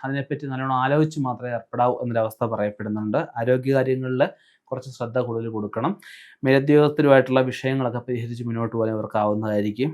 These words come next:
ഇവർക്ക് ഗൃഹാന്തരീക്ഷം പൊതുവെ സുഖകരമായിട്ട് പറയുന്നുണ്ട്. ശ്രമിച്ചു കഴിഞ്ഞാൽ പങ്കാളിക്കോ മക്കൾക്കോ ഒക്കെ ജോലി കിട്ടുന്ന അവസ്ഥ പറയപ്പെടുന്നുണ്ട്. വിദ്യാഭ്യാസത്തിൽ ഉണർവ് അനുഭവപ്പെടുന്നതായിരിക്കും. സ്ത്രീകൾ മുഖേന സഹായങ്ങളൊക്കെ ഉണ്ടാവാനുള്ള സാധ്യത കാണുന്നുണ്ട്. പിതൃസ്വത്ത്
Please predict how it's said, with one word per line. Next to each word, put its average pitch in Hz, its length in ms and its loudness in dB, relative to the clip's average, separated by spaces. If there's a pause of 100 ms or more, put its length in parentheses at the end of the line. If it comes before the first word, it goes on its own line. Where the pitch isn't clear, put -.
(220)
ഇവർക്ക് 131 260 -2 (100)
ഗൃഹാന്തരീക്ഷം 143 600 0
പൊതുവെ 131 300 0
സുഖകരമായിട്ട് 127 720 -2
പറയുന്നുണ്ട്. 107 520 -4 (380)
ശ്രമിച്ചു 156 340 0
കഴിഞ്ഞാൽ 139 340 4 (100)
പങ്കാളിക്കോ 131 580 0
മക്കൾക്കോ 131 440 -6
ഒക്കെ 123 140 -8
ജോലി 123 300 -4
കിട്ടുന്ന 120 300 -4
അവസ്ഥ 113 220 -4
പറയപ്പെടുന്നുണ്ട്. 107 760 -4 (380)
വിദ്യാഭ്യാസത്തിൽ 156 640 6 (120)
ഉണർവ് 139 320 0 (100)
അനുഭവപ്പെടുന്നതായിരിക്കും. 113 1000 -2 (540)
സ്ത്രീകൾ 151 360 6
മുഖേന 139 300 4 (260)
സഹായങ്ങളൊക്കെ 135 640 4
ഉണ്ടാവാനുള്ള 117 500 0
സാധ്യത 113 400 -4
കാണുന്നുണ്ട്. 107 440 -2
പിതൃസ്വത്ത് 135 480 -2